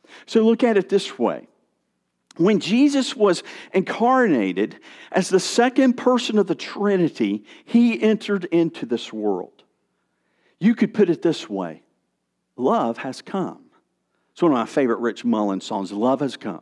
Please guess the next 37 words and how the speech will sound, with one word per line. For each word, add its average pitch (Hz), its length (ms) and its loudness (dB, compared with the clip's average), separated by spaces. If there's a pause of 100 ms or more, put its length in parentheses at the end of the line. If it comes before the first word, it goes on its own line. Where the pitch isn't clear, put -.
(140)
Love 185 260 0
has 220 160 0
come. 107 300 -8 (1800)
Just - 280 -8
think 185 200 2
of 151 60 0
the 143 80 2
many 139 220 4
ways 165 360 0
in 117 80 0
which 120 220 -4
you 151 60 -8
see 254 420 -2
the 139 120 0
love 98 220 -2
of 90 180 -12
God 87 460 -8 (340)
exemplified 113 920 -2
in 107 200 -6
Christ, 110 440 -6
manifested 156 840 0 (240)
in 151 160 4
his 117 260 0
ministry 120 600 0
in 95 100 -2
this - 300 -8
world. 80 380 -14 (760)
What 214 160 0
did 220 120 -2
he 170 120 2
do? 123 260 0
He 202 220 -2
loved 185 380 0
and 214 100 0
obeyed 127 320 -2
the 180 100 -6
Father. - 440 -16